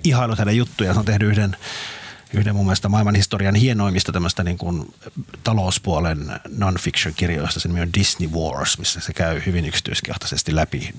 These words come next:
Disney-yhtiöiden sisäisiä valtataisteluita. Ja hän on tämän amerikkalaisen tämmöisen kärpäsenä katossa kerronnan yksi mestareista, eli se, se on, kun kirjaa lukis, niin se on ihan kuin lukis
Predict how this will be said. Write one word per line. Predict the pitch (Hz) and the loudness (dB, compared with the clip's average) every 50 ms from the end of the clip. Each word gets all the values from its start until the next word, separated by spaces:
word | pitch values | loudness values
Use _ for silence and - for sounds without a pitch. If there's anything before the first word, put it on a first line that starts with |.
| 82 | -6
Disney-yhtiöiden | 87 82 - - - - 65 - - - - 64 67 67 | -4 -2 -2 -2 -4 -4 -6 -6 -8 -6 -6 -4 -2 -2
sisäisiä | - 85 82 - - 60 - - - - | 0 0 0 0 0 0 -2 -2 -2 -2
valtataisteluita. | 78 - - - - - - - - - - - - - - - | -4 -6 -6 -6 -6 -4 -4 -4 -4 -6 -6 -10 -10 -10 -8 -6
Ja | - - - - - - - - - - - - - - - - - - - - - | -6 -6 -6 -8 -10 -10 -8 -8 -8 -8 -8 -8 -10 -10 -12 -12 -14 -16 -18 -14 -4
hän | - - 135 139 | 0 2 2 4
on | 120 | 4
tämän | 117 131 131 | 2 2 4
amerikkalaisen | 139 143 127 113 - - 113 107 104 98 104 98 | 4 2 2 0 0 2 2 4 4 4 4 2
tämmöisen | 92 104 101 101 92 98 95 92 92 78 - - - - - - - - - - | 4 4 4 4 4 4 4 4 2 2 -2 -6 -14 -20 -18 -16 -12 -8 -6 -4
kärpäsenä | - 117 110 107 - 87 - 92 87 90 | -2 0 0 0 0 0 2 2 2 2
katossa | - - - - - - - - 85 - | 2 2 2 2 0 0 0 -2 -2 0
kerronnan | - 90 80 82 78 73 71 69 65 69 76 80 - | 0 0 0 0 -2 -2 -2 -4 -4 -6 -8 -10 -10
yksi | - - - - - | -8 -6 -4 -2 0
mestareista, | 76 90 120 - - - 123 110 104 95 - - - 90 | 2 4 4 4 4 2 2 2 2 2 2 2 2 2
eli | 85 85 82 80 78 - | 2 2 0 -2 -2 -2
se, | 87 82 - _ - - 92 | -2 -4 -4 _ -18 -10 -6
se | - 110 | -2 -2
on, | 82 78 | 0 0
kun | - 92 98 - | 0 0 0 0
kirjaa | - 113 95 92 85 80 80 76 - - - _ _ _ _ _ _ _ - - _ - - - - - - - - | 0 2 4 4 4 4 4 2 -2 -6 -20 _ _ _ _ _ _ _ -20 -20 _ -20 -16 -12 -10 -10 -6 0 2
lukis, | 143 151 139 - 113 104 92 | 2 2 4 2 2 2 2
niin | 104 | 2
se | 98 - | 2 2
on | 107 101 | 4 4
ihan | 107 104 95 95 | 4 4 2 2
kuin | - 92 90 85 - | 2 2 0 0 -2
lukis | - 98 92 - 85 - - - - - | -4 -4 -2 -2 0 0 0 0 0 -2